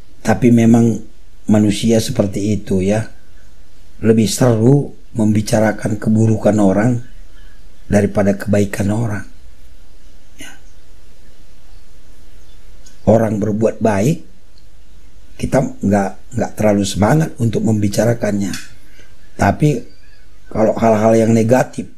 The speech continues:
wah, semangat kita. Sampai kita berbusa-busa memberikan pendapat,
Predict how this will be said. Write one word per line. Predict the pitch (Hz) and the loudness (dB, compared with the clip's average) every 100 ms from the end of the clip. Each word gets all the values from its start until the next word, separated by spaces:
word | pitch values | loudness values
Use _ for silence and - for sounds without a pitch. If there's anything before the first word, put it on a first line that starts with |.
| - | -6
wah, | 120 120 | -4 -2
semangat | 98 101 110 117 110 120 | -2 0 2 2 0 -2
kita. | 104 101 110 - - - - - - - - - | -4 -2 -4 -6 -10 -10 -10 -10 -10 -10 -10 -8
Sampai | - 98 101 110 - | 0 2 4 2 0
kita | 98 107 101 98 - - - - | 0 2 2 -2 -6 -12 -8 0
berbusa-busa | 98 87 98 110 101 113 117 101 | 2 4 4 4 2 2 2 4
memberikan | 101 101 101 101 101 98 | 4 4 2 2 2 2
pendapat, | - 98 104 202 214 - | 2 4 4 4 0 -4